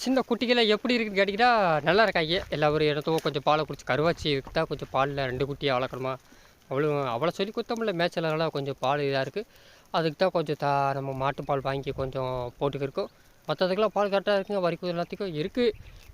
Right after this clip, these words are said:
கொஞ்சம் மத்த இருக்கு. ஏதோ ஒருத்தத குட்டி சமாளிக்கிற ஆளுங்க. ஆனா அவளுக்கு ரொம்ப ஓடுகிற ஆளுங்க மேய்ச்சல். அதனால பால் எங்கிட்டோ சமாளிச்சுக்கிருக்கோம். ம், பாப்போம் ஏதாவது மாற்றங்கள் வருதான்ட்டு. நீ என்னடி பண்ணிக்கிருக்க? எத்த தண்டி பட்டை எடுத்து கடிச்சுக்க மண்டே மண்டே ஆட்டிக்கிருக்கா?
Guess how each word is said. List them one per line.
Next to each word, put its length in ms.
கொஞ்சம் 280
மத்த 220
இருக்கு. 240
ஏதோ 140
ஒருத்தத 280
குட்டி 240
சமாளிக்கிற 460
ஆளுங்க. 220
ஆனா 240
அவளுக்கு 320
ரொம்ப 160
ஓடுகிற 280
ஆளுங்க 240
மேய்ச்சல். 280
அதனால 300
பால் 240
எங்கிட்டோ 260
சமாளிச்சுக்கிருக்கோம். 680
ம், 340
பாப்போம் 380
ஏதாவது 340
மாற்றங்கள் 380
வருதான்ட்டு. 360
நீ 160
என்னடி 220
பண்ணிக்கிருக்க? 360
எத்த 200
தண்டி 180
பட்டை 160
எடுத்து 180
கடிச்சுக்க 280
மண்டே 240
மண்டே 200
ஆட்டிக்கிருக்கா? 400